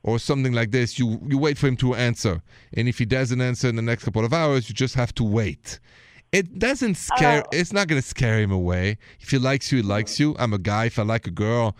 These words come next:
Speaker 1: I'm not gonna be, like, petrified <laughs> or scared because she has sent me multiple texts. It's also what you write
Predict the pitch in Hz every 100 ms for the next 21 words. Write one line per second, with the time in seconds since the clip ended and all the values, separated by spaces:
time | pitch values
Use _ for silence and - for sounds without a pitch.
0 | - _ - 120 127 113 107 98 98 95
1 | - 143 - 127 - 98 101 107 95 -
2 | - - - 131 127 113 104 123 113 107
3 | - 117 120 120 110 - - - 117 107
4 | - 123 107 120 120 123 110 113 104 120
5 | - - 139 - 185 - 160 120 135 -
6 | 131 120 117 110